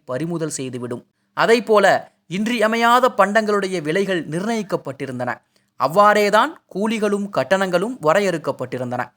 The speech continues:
ஆண்களின் கூலி பெண்களின் கூலியை விட சற்று குறைவாகவே தீர்மானிக்கப்பட்டிருந்தது.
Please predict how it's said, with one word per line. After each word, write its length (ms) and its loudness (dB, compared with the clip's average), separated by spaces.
ஆண்களின் 680 2
கூலி 480 -6
பெண்களின் 520 0
கூலியை 420 -4
விட 240 -4
சற்று 380 -6
குறைவாகவே 680 0
தீர்மானிக்கப்பட்டிருந்தது. 1120 -6